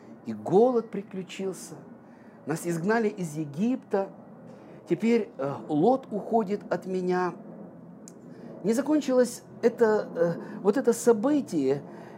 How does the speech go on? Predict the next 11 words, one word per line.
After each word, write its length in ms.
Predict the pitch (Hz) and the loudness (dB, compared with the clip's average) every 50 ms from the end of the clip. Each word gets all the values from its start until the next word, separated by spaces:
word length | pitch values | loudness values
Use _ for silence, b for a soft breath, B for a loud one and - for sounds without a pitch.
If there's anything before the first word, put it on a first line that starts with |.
| B - | B -2
не 160 | 160 202 220 | 0 0 2
так 240 | 220 247 233 - - | 2 0 0 2 0
много 260 | 226 233 202 214 214 | 0 2 2 2 2
времени 480 | 196 214 247 262 269 254 233 208 175 | 2 2 4 4 4 4 2 2 0
прошло, 460 | 160 147 - 151 143 - - - 196 185 | -2 -2 -2 -4 -4 -4 -2 -2 -2 -2
как 400 | - - 202 196 - - - - - | 0 0 -2 -2 -2 -6 -14 -10 -4
новая 480 | 214 202 240 269 262 208 170 135 127 143 | 0 4 4 4 4 4 2 2 2 2
весть 280 | 131 135 165 165 - | 2 0 -2 -2 -4
приходит 440 | - 165 170 - - 202 175 196 - | -4 -4 -2 0 0 -2 -2 -2 -2
к 80 | - - | 0 0
Аврааму 640 | 202 185 196 202 202 208 214 233 226 196 156 B | 2 2 4 2 4 4 4 4 2 2 0 B